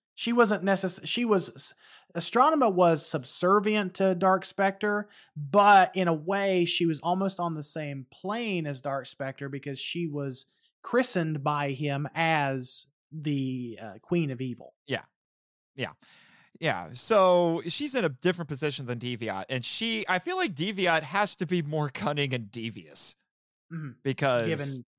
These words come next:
Speaker 2: yeah.
Speaker 1: his name.
Speaker 2: Yeah, given his name. But yeah, his whole thing is that he wants to go in the cocoon. I don't know how the cocoon can transform somebody like him, but he thinks it's gonna give him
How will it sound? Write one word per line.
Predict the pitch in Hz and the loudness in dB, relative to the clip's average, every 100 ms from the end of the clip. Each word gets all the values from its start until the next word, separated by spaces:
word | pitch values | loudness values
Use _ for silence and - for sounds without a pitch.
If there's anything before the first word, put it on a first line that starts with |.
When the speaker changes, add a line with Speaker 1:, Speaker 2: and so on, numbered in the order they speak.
| - | -8
Speaker 2:
yeah. | 113 82 | -8 -8
Speaker 1:
his | 139 113 | -12 -12
name. | 123 95 87 _ | -14 -16 -20 _
Speaker 2:
Yeah, | 147 127 87 120 | -2 -2 -2 -6
given | 131 123 | -4 -4
his | 185 120 | -4 -6
name. | 101 87 - - _ - | -6 -8 -14 -20 _ 0
But | 147 135 127 | 4 4 2
yeah, | 147 156 | -4 -2
his | 165 240 | -2 0
whole | 220 | 0
thing | 202 180 | 0 -2
is | 160 | 0
that | 131 | -2
he | - 196 330 | -2 0 2
wants | 220 147 - | 2 0 -2
to | 139 | -4
go | 139 127 | 0 0
in | 120 | -2
the | |
cocoon. | 113 120 - 117 - 104 | -6 -8 -8 -10 -10 -14
I | |
don't | 143 | -12
know | 127 | -10
how | 117 147 | -8 -8
the | 139 | -8
cocoon | - - 123 127 120 | -14 -14 -12 -12 -12
can | 110 107 110 _ | -14 -14 -20 _
transform | 117 120 - 123 113 | -14 -12 -12 -12 -12
somebody | - 117 113 117 | -12 -10 -10 -10
like | 104 95 | -12 -14
him, | - 135 247 339 _ _ - | -14 -12 -12 -18 _ _ -4
but | 151 | -4
he | 240 | -4
thinks | - 220 | -8 -10
it's | 196 175 | -10 -10
gonna | 165 | -8
give | 147 151 | -4 -4
him | 147 135 | -2 -4